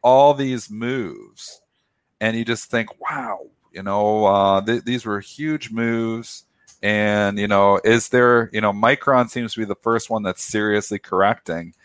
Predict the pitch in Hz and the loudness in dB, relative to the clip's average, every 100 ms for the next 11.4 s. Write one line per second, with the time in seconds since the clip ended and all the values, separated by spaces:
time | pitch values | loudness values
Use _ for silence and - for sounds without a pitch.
0 | _ _ _ 113 120 117 - - 117 120 | _ _ _ 2 4 2 -4 -2 2 4
1 | 120 - 107 - 120 120 117 120 110 104 | 2 -2 -8 -4 -2 2 2 0 -2 -4
2 | - - 107 110 110 104 - 98 104 123 | -4 0 2 2 0 -10 -10 -6 -4 0
3 | 143 147 156 - 107 - 101 104 104 104 | 0 0 -4 -4 -4 -4 -10 -10 -6 -2
4 | 98 98 _ _ 95 90 87 - 95 98 | 0 -2 _ _ -8 -4 -4 -2 0 0
5 | 120 - 127 131 131 117 104 135 147 220 | -2 -4 -8 -6 -8 -8 -2 0 0 -2
6 | 135 101 98 98 104 101 110 - 76 71 | -4 -4 -6 -8 -8 -2 -2 -2 -8 -10
7 | - - - - _ _ _ 101 92 82 | -12 -14 -18 -20 _ _ _ 0 0 0
8 | 78 - 55 - _ _ - 113 123 117 | -4 -8 -12 -12 _ _ -4 2 2 2
9 | 123 110 107 104 - 117 98 95 98 _ | 0 4 4 4 0 -2 -2 -4 -10 _
10 | 127 101 92 110 110 87 87 87 _ _ | -4 -4 0 4 4 4 2 -4 _ _
11 | _ _ - | _ _ -12